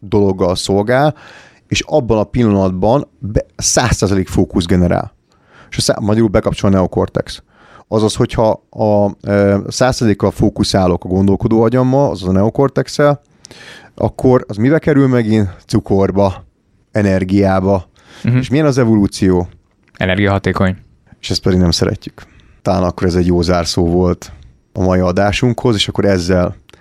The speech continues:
Speaker 1: lezártuk az arc mimikát, a mikroarc kifejezéseket, és a következő adásunkba pedig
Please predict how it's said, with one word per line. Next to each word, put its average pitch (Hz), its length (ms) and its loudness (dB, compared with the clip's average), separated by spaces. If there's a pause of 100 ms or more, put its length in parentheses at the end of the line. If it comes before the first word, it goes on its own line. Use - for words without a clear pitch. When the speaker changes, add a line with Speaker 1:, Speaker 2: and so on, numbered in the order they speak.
(200)
Speaker 1:
lezártuk 90 760 -2 (300)
az - 160 -4
arc 95 400 -2 (200)
mimikát, 95 560 0
a 92 60 0
mikroarc 92 460 0
kifejezéseket, 90 1040 -2 (460)
és - 100 -8
a - 20 -12
következő 98 480 -2
adásunkba 92 640 0
pedig 92 420 -2